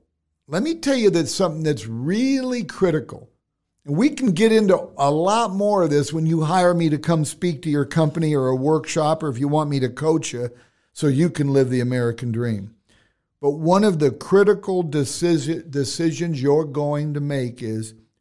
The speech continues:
who are you gonna spend the most time with? You know the story.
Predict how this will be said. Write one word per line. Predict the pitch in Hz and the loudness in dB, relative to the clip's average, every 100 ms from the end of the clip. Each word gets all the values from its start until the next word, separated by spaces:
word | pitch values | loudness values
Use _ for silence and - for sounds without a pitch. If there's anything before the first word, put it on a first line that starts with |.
| _ _ _ _ _ _ _ _ _ | _ _ _ _ _ _ _ _ _
who | _ 175 165 | _ -2 0
are | |
you | 147 | 0
gonna | 123 135 120 | -4 -6 -6
spend | - 135 123 | -10 -10 -8
the | |
most | 120 113 110 | -6 -8 -10
time | 117 113 101 | -10 -8 -8
with? | 98 - _ _ _ _ _ _ _ _ _ _ _ _ _ _ _ _ _ - | -12 -18 _ _ _ _ _ _ _ _ _ _ _ _ _ _ _ _ _ -10
You | 123 185 | 0 2
know | 254 202 | 2 0
the | 135 | -2
story. | - - 135 123 143 | -6 -4 -2 0 -2